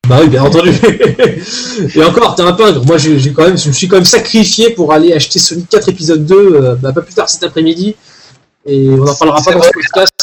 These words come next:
Speaker 2: J'ai tenté un moment, puis, euh, vu comme tu m'en as parlé, euh, finalement, je, ça m'a démotivé.
Speaker 1: Oui, en plus, voilà, c'est génial. C'est-à-dire que je, on, on achète des jeux, puis on en parle entre nous, puis on veut plus les acheter, et puis on recommence. Et
Speaker 2: Ah, mais c'est
Speaker 1: et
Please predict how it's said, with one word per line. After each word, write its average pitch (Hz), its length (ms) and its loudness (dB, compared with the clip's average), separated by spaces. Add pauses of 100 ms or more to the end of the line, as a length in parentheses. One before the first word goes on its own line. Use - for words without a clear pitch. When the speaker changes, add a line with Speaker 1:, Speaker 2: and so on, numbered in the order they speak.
(100)
Speaker 2:
J'ai - 600 -6
tenté 208 240 2
un 196 60 6
moment, 185 400 4
puis, 151 260 -2
euh, 139 260 6
vu 143 140 -4
comme 175 220 2
tu 175 100 -4
m'en 156 140 2
as 156 80 4
parlé, 151 320 2
euh, 160 260 4
finalement, 139 460 -2
je, 123 260 -2
ça - 200 -16
m'a 123 80 0
démotivé. 123 580 -4 (680)
Speaker 1:
Oui, 165 120 2
en 151 40 0
plus, 147 160 -2
voilà, 156 200 4
c'est 135 120 -2
génial. 139 300 2
C'est-à-dire 135 280 -6
que 131 100 -2
je, 123 340 0
on, 123 300 -6
on - 20 -2
achète 151 220 0
des 175 100 2
jeux, 185 220 4
puis 151 120 -8
on 156 80 2
en 147 60 2
parle 147 160 0
entre 160 180 -2
nous, 190 120 2
puis - 160 -10
on - 20 0
veut 123 100 0
plus 156 180 -2
les 151 60 -2
acheter, 175 440 2
et - 20 0
puis - 180 -10
on 135 60 -8 (220)
recommence. 151 460 -2
Et 120 200 -6
Speaker 2:
Ah, 143 140 0
mais 147 80 -2
c'est 147 80 -4
Speaker 1:
et - 20 -10